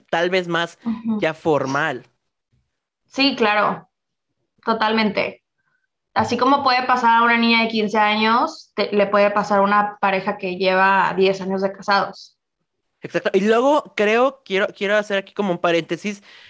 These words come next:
Speaker 1: creo que luego
Speaker 2: Ujú.
Speaker 1: hasta cierto punto llegamos a romantizar esto de que la pareja te di-, te diga qué ponerte, eh, o toda esta onda que realmente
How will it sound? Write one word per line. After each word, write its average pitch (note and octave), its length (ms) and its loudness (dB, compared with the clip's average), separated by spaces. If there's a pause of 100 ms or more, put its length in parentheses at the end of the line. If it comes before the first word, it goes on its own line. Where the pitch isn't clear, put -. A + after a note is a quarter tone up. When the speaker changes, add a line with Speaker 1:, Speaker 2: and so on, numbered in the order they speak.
Speaker 1:
creo G#3 180 0
que A#3+ 100 0
luego A#3 300 2
Speaker 2:
Ujú. A3+ 80 -2
Speaker 1:
hasta G3 320 -2
cierto G3 480 -4
punto F#3+ 500 -2 (360)
llegamos D#3+ 560 -2
a F#3 80 0
romantizar C#3 960 -2
esto D#3+ 420 -2
de D#3 220 -2
que A#2+ 880 -8 (340)
la C#3+ 240 -6
pareja D3 360 -4
te - 140 -2
di-, C#3 160 -4
te C#3 160 -2
diga C#3+ 200 0
qué D3 160 -4
ponerte, D3 880 -2 (380)
eh, B2 600 -8
o D3+ 140 0
toda F3+ 160 2
esta G3 300 -2
onda F#3+ 220 0
que E3+ 140 -2
realmente E3 640 -2